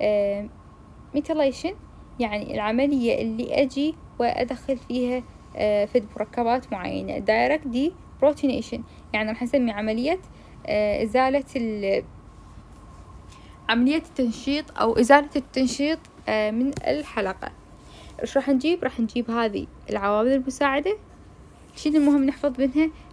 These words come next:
المهم نحفظ من عندها ال زد سي إن إل وال إن بي يو إل آي. هاي جدا مهم إنه نحفظها. راح تجيني هاي ال زد إن تجي تخرج من هذا المكان هيدروجين وترتبط به بهذا الشكل عندنا.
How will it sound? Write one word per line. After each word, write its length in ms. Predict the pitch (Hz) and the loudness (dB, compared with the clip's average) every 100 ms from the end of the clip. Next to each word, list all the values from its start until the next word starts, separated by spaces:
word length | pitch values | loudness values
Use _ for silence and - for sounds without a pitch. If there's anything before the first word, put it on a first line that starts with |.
| 214 | -2
المهم 280 | 233 247 240 | 2 2 0
نحفظ 280 | 240 254 | 0 0
من 160 | 247 240 | 2 2
عندها 360 | 226 240 254 - | 0 0 0 0
ال 120 | 196 | 0
زد 180 | 240 269 | 0 0
سي 360 | - 269 285 269 | -4 -2 0 0
إن 180 | 285 | 0
إل 200 | 294 359 403 - - - | 0 -2 -4 -14 -20 0
وال 480 | 254 262 247 247 - | 2 4 4 4 2
إن 300 | 247 262 269 - - - - | 0 2 0 -2 -18 -8 -2
بي 440 | 220 226 - 262 | -2 -2 -2 0
يو 160 | 277 269 | 2 4
إل 260 | 247 208 | 4 2
آي. 200 | 196 - - | -2 -4 -6
هاي 80 | 233 | -6
جدا 260 | 247 285 240 | -6 0 2
مهم 280 | 247 330 311 | 2 0 0
إنه 140 | 277 | 2
نحفظها. 420 | 240 - 196 214 - - - - - - - | 2 -2 -8 -8 -16 -20 -20 -20 -20 -20 -6
راح 120 | 240 247 | -6 -2
تجيني 440 | 294 302 214 165 - - - | 2 2 0 -4 -12 -20 -6
هاي 340 | 247 262 220 | 0 2 2
ال 80 | 202 | -2
زد 220 | 202 269 - - | 2 2 2 -6
إن 240 | - 359 440 - - - - | -2 -2 -4 -12 -18 -20 -4
تجي 260 | 285 208 | -2 -2
تخرج 480 | 214 - 277 226 214 | -6 -2 2 2 2
من 100 | 202 | 0
هذا 220 | 247 269 | 2 4
المكان 400 | 277 254 247 220 | 4 4 2 -2
هيدروجين 520 | 226 262 262 294 294 330 | 0 2 4 4 2 -6
وترتبط 440 | 403 269 - 196 - | -4 -2 -2 -4 -6
به 120 | - - - - - - - - - | -10 -10 -16 -20 -20 -20 -20 -20 -6
بهذا 340 | 226 240 285 370 | -4 0 0 0
الشكل 380 | 370 269 - | 0 -2 -2
عندنا. 280 | - - - | -6 -8 -12